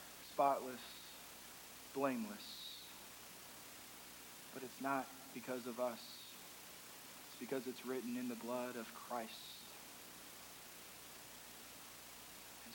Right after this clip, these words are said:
so we sing, we shout, we rejoice, because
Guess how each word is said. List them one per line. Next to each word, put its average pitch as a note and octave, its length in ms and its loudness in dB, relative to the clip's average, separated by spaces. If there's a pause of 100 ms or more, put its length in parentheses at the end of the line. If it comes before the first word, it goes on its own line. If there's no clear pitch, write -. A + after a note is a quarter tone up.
so C#3+ 220 0
we C3 80 0 (160)
sing, D#3 340 6 (1300)
we D3+ 60 -6
shout, E3 520 4 (1300)
we D3+ 140 6
rejoice, D3 640 4 (2000)
because D3+ 320 2